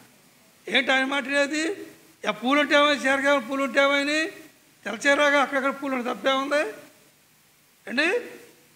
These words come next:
ఎంత బుద్ధి తక్కువతామని చెప్పండి పేర. క్రియ చేయాల్సిన ధన్యులు అవ్వాలండి మనం. ఎప్పుడు నేర్చుకుంటాం చెప్పండి మనం? ఇంకెప్పుడు నేర్చుకుంటాం చెప్పండి ఇంకా మనం? ఖచ్చితంగా పేర మనం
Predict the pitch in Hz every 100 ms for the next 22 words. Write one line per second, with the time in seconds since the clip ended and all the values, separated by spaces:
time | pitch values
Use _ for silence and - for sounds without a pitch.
0 | _ _ _ _ _ _ 160 175 254 220
1 | 208 269 262 254 262 247 226 254 220 220
2 | 208 226 - - _ _ _ _ _ _
3 | _ _ _ _ _ _ _ _ _ _
4 | _ _ _ _ - 175 247 262 262 254
5 | 233 214 226 - 165 208 208 175 165 156
6 | 151 127 120 - _ _ _ _ _ _
7 | _ _ _ _ - 156 233 254 254 262
8 | 247 240 233 233 233 233 240 - - -
9 | - _ _ _ _ _ _ _ - 165
10 | 202 196 254 240 220 214 226 226 214 220
11 | 220 247 - - _ _ _ _ _ _
12 | _ _ _ _ - 170 214 233 247 233
13 | 208 208 202 196 180